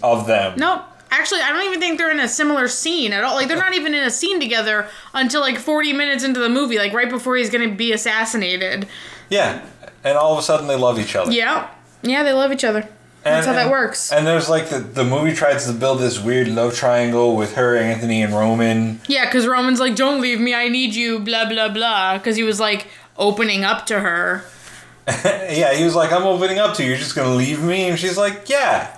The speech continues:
Speaker 1: I've only known you for, like, five minutes, apparently.
Speaker 2: <laughs> And I love this other guy who's doing heroin in his bathroom, and I need to help him.
Speaker 1: I need to go stop him from doing heroin.
Speaker 2: <laughs>
Speaker 1: So, like, the movie does this weird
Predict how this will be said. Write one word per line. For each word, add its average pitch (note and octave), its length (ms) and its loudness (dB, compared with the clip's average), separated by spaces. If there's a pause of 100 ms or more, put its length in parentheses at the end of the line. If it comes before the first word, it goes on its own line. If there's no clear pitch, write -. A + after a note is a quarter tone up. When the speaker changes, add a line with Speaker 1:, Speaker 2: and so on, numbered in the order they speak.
(260)
Speaker 1:
I've F#3+ 420 0
only G#3+ 200 2
known A3 200 2
you G3 80 -2
for, F3 80 -4
like, F#3+ 160 2
five G#3+ 320 0
minutes, B3 260 0
apparently. C3 520 0
Speaker 2:
<laughs> - 0 -
And C#4 100 0
I C#4 120 0
love D4 320 0
this D#4+ 180 0
other E4+ 240 2
guy B3 220 2
who's C#4 200 0
doing C4+ 280 2
heroin A3+ 500 0
in G#3+ 120 -2
his A3+ 120 -2
bathroom, G3+ 480 -2
and G3 100 0
I F#3+ 120 0
need F#3+ 160 -4
to G3+ 80 -2
help F#3 240 -2
him. - 180 -4
Speaker 1:
I C#3+ 160 2
need E3 180 0
to D#3 60 -4
go E3+ 100 2
stop F#3 320 0
him D#3 160 0
from C#3+ 160 -6
doing E3 260 -2
heroin. E3+ 400 2 (320)
Speaker 2:
<laughs> E4+ 100 4 (1120)
Speaker 1:
So, F#3+ 240 2
like, F3 280 2 (240)
the F3 120 2
movie G#3 580 2
does D#3 240 2
this C#3+ 180 -4
weird D3+ 280 0